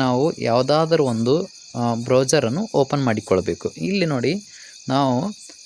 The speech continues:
Firefox ಬ್ರೌಸರನ್ನು ಓಪನ್ ಮಾಡ್ಕೊಳ್ತಾ ಇದ್ದೀವಿ. ಇದರಲ್ಲಿ ಮೊಟ್ಟ ಮೊದಲನೇದಾಗಿ ಇಲ್ಲಿ ಕೆ ಜಿ ಐ ಡಿ ಎಂದು ಟೈಪ್ ಮಾಡಿ, ಅಲ್ಲಿ ಕೆಳಗಡೆ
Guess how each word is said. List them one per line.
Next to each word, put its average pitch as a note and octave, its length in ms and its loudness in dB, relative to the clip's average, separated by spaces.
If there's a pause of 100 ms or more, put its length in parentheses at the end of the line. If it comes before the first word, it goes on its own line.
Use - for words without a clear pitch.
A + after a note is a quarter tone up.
(120)
Firefox E3 680 0 (280)
ಬ್ರೌಸರನ್ನು B2 600 0 (160)
ಓಪನ್ C3+ 260 -2
ಮಾಡ್ಕೊಳ್ತಾ G#2+ 360 -2
ಇದ್ದೀವಿ. A#2 460 -2 (160)
ಇದರಲ್ಲಿ D3+ 560 0 (560)
ಮೊಟ್ಟ D3+ 220 -2
ಮೊದಲನೇದಾಗಿ B2 840 0 (240)
ಇಲ್ಲಿ D#3+ 340 0 (320)
ಕೆ D3+ 260 2
ಜಿ E3+ 380 -2 (200)
ಐ A2 200 2
ಡಿ A#2 100 2 (1400)
ಎಂದು C#3+ 300 2
ಟೈಪ್ C#3+ 520 -2
ಮಾಡಿ, F#2 240 0 (520)
ಅಲ್ಲಿ D#3 200 0
ಕೆಳಗಡೆ E3+ 320 2